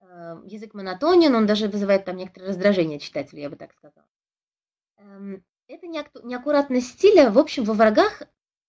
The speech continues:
на мой взгляд, выглядит весьма оправданной. То есть это не, это, она над-, она обдуманная, на мой взгляд, неаккуратность. Оправ-, она оправданная, и она обдумана. Эм,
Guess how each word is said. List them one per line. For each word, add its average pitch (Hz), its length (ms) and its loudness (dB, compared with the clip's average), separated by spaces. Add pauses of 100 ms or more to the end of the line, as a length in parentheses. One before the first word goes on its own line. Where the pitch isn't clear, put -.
на 220 120 -20
мой 349 180 -6
взгляд, 202 340 2
выглядит 254 400 0
весьма 233 300 -2
оправданной. 160 560 -6 (480)
То 233 40 -20
есть 220 140 -20
это 269 160 -20
не, 247 240 -8
это, - 420 -4 (180)
она 214 180 -4
над-, 247 240 4
она 233 560 2
обдуманная, 180 840 2
на 170 80 -18
мой 180 140 -10
взгляд, 160 300 -6
неаккуратность. 160 600 -10 (260)
Оправ-, 180 300 -20 (140)
она 180 180 -18
оправданная, 214 420 -6
и - 20 -6
она 180 280 -2
обдумана. 170 540 -10 (1120)
Эм, 175 460 -18